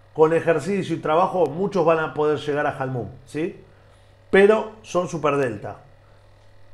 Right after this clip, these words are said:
¿Se entiende? O sea, Halmum por Halmum da treinta por ciento Halmum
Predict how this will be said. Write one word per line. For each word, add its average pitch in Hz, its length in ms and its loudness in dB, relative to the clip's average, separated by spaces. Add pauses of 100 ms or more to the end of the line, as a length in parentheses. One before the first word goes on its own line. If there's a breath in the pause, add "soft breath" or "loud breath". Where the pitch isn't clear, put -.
(380)
¿Se - 120 -10
entiende? 185 680 2
O 135 140 -6
sea, 131 560 -2
Halmum 175 380 0
por 180 200 -4
Halmum 269 360 2 (160)
da 143 500 4
treinta 185 300 0
por 160 140 -2
ciento 180 300 -2
Halmum 226 340 2